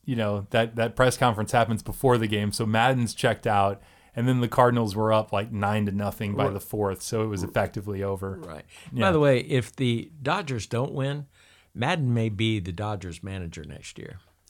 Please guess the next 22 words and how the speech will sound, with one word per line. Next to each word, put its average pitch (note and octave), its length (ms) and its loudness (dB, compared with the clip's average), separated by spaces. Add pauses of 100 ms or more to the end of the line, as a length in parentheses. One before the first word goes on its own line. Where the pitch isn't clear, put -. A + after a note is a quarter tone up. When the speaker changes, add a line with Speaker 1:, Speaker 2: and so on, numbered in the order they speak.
(520)
Speaker 1:
Yeah, G3 420 8
but F3+ 180 8
wouldn't F#3 220 6
that G3 180 6
be F#3 100 4
walking F3 440 6
into E3 180 8
the C#3+ 100 2
same E3 320 2
situation D#3+ 720 4
he D3 80 0
just C3+ 220 0
walked C#3 340 4
out C3+ 240 6
of? D3 300 2 (100)
There's A#2+ 160 -6
too D3+ 160 2
many D3 160 2
cooks D#3 340 4
in C#3+ 60 0
the C3+ 80 0
kitchen D3+ 560 -2